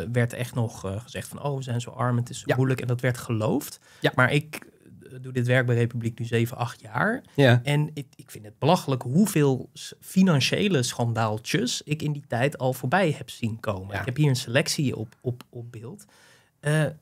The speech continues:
Speaker 1: on-, dus die, die, die, die vergoeding is best ruim. Daar, daar zijn we het al over eens. Maar ondanks dat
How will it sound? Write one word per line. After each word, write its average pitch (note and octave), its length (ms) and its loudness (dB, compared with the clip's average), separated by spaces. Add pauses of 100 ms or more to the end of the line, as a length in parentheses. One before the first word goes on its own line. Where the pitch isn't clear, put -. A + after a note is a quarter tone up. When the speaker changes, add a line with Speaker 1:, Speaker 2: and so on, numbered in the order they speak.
Speaker 1:
on-, A#3 260 0 (100)
dus F3 220 0
die, F3+ 260 -2
die, E3+ 260 -8
die, E3 340 -12
die D#3+ 220 -12
vergoeding G#3+ 440 2
is D#3+ 100 4
best C#3+ 260 4
ruim. G2+ 300 -2
Daar, A#2+ 180 4
daar C3 180 4
zijn C#3 140 4
we C3 80 2
het A#2 100 -4
al A2+ 260 -2
over A#2+ 220 0
eens. F3 340 -2
Maar - 160 -2
ondanks E3 420 6
dat - 380 0